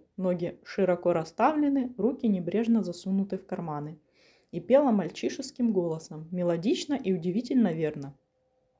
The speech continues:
При ее появлении в перегретом зале все преобразилось.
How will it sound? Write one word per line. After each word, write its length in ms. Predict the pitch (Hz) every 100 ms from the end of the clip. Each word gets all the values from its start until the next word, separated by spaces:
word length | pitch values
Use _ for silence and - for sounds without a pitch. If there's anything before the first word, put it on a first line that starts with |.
| _ _ _ _ - - - _
При 180 | 220 254
ее 220 | 277 311
появлении 920 | 302 262 233 247 247 233 214 202 190
в 180 | 190 - - -
перегретом 640 | 208 208 208 214 214 180
зале 400 | 175 220 320 311 302
все 300 | - - 277
преобразилось. 920 | - 277 233 196 180 - - - -